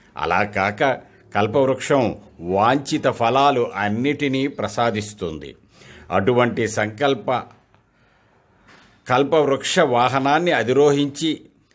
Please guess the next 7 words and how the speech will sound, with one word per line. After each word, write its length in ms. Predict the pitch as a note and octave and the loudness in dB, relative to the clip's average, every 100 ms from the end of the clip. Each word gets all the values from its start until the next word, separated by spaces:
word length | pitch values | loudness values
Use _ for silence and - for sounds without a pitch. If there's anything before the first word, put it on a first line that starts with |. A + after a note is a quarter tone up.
| _ | _
నాలుగవ 600 | F2 F#2+ A#2+ D#3 D#3 C#3+ | -8 -2 2 4 4 4
రోజు 320 | C#3 D3+ D3+ | 4 2 2
ఉదయం 580 | D3 B2+ C3+ D#3 D3 G#2+ - | -2 -2 0 0 0 -4 -8
తిరుమాడ 560 | B2+ C#3 B2+ B2 D3+ D3+ | -2 0 2 2 4 2
వీధులలో 720 | C3 C#3 C3+ B2+ B2 A2+ G#2+ | 0 0 0 0 2 2 0
భక్తులను 680 | F2+ G#2+ G#2+ D3 C#3+ A2+ G#2 - _ - | -2 -4 -4 -4 -2 -2 -6 -12 _ -8
తనవిదీరా 840 | G#2+ B2 C#3 D#3+ C#3+ D3+ D3+ D3+ | -4 -4 -2 0 2 4 6 6